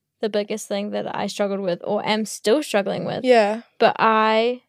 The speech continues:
Speaker 1: realised
Speaker 2: Yeah.
Speaker 1: that I didn't want to just work a nine-to-five. N-, nothing wrong with a nine-to-five, nine-to-five,
Speaker 2: Yeah.
Speaker 1: but it just didn't suit how I wanted to live.
Speaker 2: Absolutely.
Speaker 1: I, I've always had these big goals of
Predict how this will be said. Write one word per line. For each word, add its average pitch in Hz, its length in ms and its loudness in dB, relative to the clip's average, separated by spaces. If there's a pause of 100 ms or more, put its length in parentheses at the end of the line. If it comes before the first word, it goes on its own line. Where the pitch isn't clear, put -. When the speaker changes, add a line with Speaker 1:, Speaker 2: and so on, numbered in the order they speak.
(320)
Speaker 1:
realised 220 1120 0 (240)
Speaker 2:
Yeah. 220 320 -2 (100)
Speaker 1:
that 226 160 4
I 202 200 4
didn't 208 280 -4
want 202 360 -2
to 214 140 -4
just 202 600 -6 (800)
work 196 340 2 (840)
a 233 80 2
nine-to-five. 208 840 2
N-, 240 240 -4
nothing 233 440 0
wrong 202 240 4
with 208 120 2
a 208 60 4
nine-to-five, 202 640 2
nine-to-five, 190 580 0
Speaker 2:
Yeah. 208 180 8
Speaker 1:
but - 80 0
it - 40 -8
just - 220 -6
didn't 208 280 -4
suit - 380 2
how 220 240 0
I 208 220 2
wanted 214 280 -4
to 226 120 -12
live. 214 340 -4 (800)
Speaker 2:
Absolutely. 214 460 6
Speaker 1:
I, - 20 8
I've 240 100 4
always 233 280 6
had 240 220 -2
these 233 200 -2
big 196 300 0
goals 202 420 0
of 214 240 -6